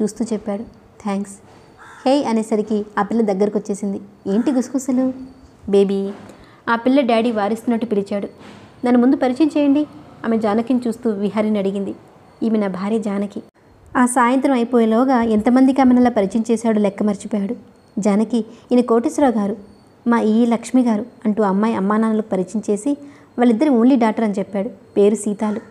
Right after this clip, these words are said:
నవ్వుతూ చేయి ముందుకు చాచబోయిన అమ్మాయి ఆ పేరు విని మొహం చిట్లించింది. "సీతాలు కాదు, శీతల్," విహారీ వంక కోపంగా చూస్తూ జానకి చెప్పింది. జానకి అమాయకంగా చూసింది. "అదే కదా చెప్పారు," అంది. లక్ష్మి ముసిముసిగా, కోటేశ్వరరావు గట్టిగా నవ్వడంతో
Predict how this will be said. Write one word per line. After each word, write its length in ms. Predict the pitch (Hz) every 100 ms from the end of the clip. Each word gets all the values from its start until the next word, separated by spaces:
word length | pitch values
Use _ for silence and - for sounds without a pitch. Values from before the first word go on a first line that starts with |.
| - - - _ -
నవ్వుతూ 340 | 262 262 311 311
చేయి 260 | 285 269
ముందుకు 320 | 277 277 269
చాచబోయిన 400 | 247 247 226 233
అమ్మాయి 420 | 214 190 214 233 226
ఆ 60 | 202
పేరు 300 | 202 233 254
విని 140 | 240
మొహం 220 | 202 180
చిట్లించింది. 580 | 233 220 208 202 202 196 - -
"సీతాలు 420 | - 262 311 302
కాదు, 280 | 294 262 214 -
శీతల్," 380 | - 262 254 - - -
విహారీ 240 | 233 220 247
వంక 200 | 240 240
కోపంగా 320 | 214 202 233 233
చూస్తూ 320 | 226 202 208
జానకి 360 | 190 185 196
చెప్పింది. 400 | 196 196 - 196 - - - - 196
జానకి 360 | 202 202 214
అమాయకంగా 440 | 185 196 214 220 214
చూసింది. 340 | 202 - 190 208 - - _ -
"అదే 180 | 190 262
కదా 160 | 302
చెప్పారు," 400 | 302 262 - 262
అంది. 300 | 240 190 190 - - _ - - - - -
లక్ష్మి 280 | 240 240 294
ముసిముసిగా, 640 | 240 240 247 247 220 220 220 - _
కోటేశ్వరరావు 500 | - 247 269 269 233
గట్టిగా 240 | 202 247 247
నవ్వడంతో 560 | 226 208 202 196 208